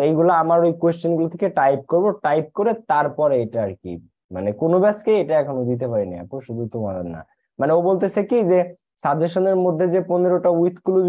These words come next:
without clues আছে, ওইটার পিডিএফ বা ওইটার সলিউশন আছে কিনা, ও এটা বলছে, ঠিক আছে? কিন্তু দেখি মার্কেটে কোনো বইতে আসছে কিনা। এত দ্রুত আসে নাই, কারণ এখনো পরীক্ষা শেষ হয় নাই। পরীক্ষা শেষ হইলে তারপরে সব আর্টস, কমার্স, সায়েন্স সব সাবজেক্টের কোশ্চেন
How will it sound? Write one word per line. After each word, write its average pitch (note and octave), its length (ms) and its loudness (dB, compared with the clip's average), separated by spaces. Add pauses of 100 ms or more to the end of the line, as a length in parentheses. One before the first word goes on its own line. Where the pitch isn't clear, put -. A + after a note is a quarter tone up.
without F3+ 260 2 (100)
clues F#3+ 180 2 (120)
আছে, G3 180 -2 (400)
ওইটার E3 260 2 (100)
পিডিএফ E3+ 340 2 (100)
বা D#3 140 4
ওইটার D3 280 -4
সলিউশন C3 380 -4 (100)
আছে F#2+ 220 -16
কিনা, D#2+ 180 -16 (380)
ও - 20 0 (140)
এটা A#2 140 0 (100)
বলছে, F#2 240 -12 (480)
ঠিক G#3 200 -10
আছে? G#3 140 -12 (520)
কিন্তু C#3 240 -4 (360)
দেখি D3 200 -2 (100)
মার্কেটে C3 420 -2
কোনো C#3 120 -2 (100)
বইতে C3 240 0 (100)
আসছে A#2+ 300 -10
কিনা। G#2+ 220 -6
এত A#2+ 100 -8
দ্রুত F#3+ 320 0
আসে D3 300 0
নাই, D3 200 0
কারণ D3 200 -2
এখনো C#3+ 300 -6
পরীক্ষা C#3 440 -6
শেষ D3 200 -6
হয় A2+ 140 -4
নাই। F2 80 -4 (360)
পরীক্ষা D3 300 -2
শেষ E3+ 300 0 (120)
হইলে F3+ 220 2
তারপরে D#3 440 -2 (160)
সব D#3+ 160 0 (640)
আর্টস, D3 400 -2
কমার্স, D3+ 340 0
সায়েন্স C#3+ 240 2
সব D3 160 -2 (100)
সাবজেক্টের C#3 420 -2
কোশ্চেন C#3 340 -6